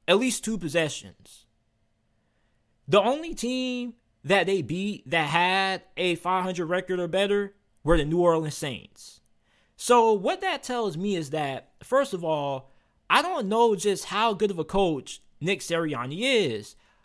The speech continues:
I don't know how good he is at making adjustments. I don't really know how good he is at being able to game plan because he beat up, well, this team beat up on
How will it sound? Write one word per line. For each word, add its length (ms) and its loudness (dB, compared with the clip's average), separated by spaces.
I 520 2
don't 240 -2
know 260 0
how 200 0
good 200 -4
he 200 -6
is 180 -2
at 120 -6
making 260 -10
adjustments. 720 -6
I 140 -4
don't 200 -4
really 260 -2
know 240 -2
how 220 0
good 280 -4
he 340 -4
is 200 -4
at 240 -4
being 240 -4
able 320 -4
to 100 -8
game 400 -4
plan 300 -8
because 580 -2
he 140 0
beat 280 0
up, 460 0
well, 200 2
this 180 0
team 640 -4
beat 220 0
up 300 0
on 460 -4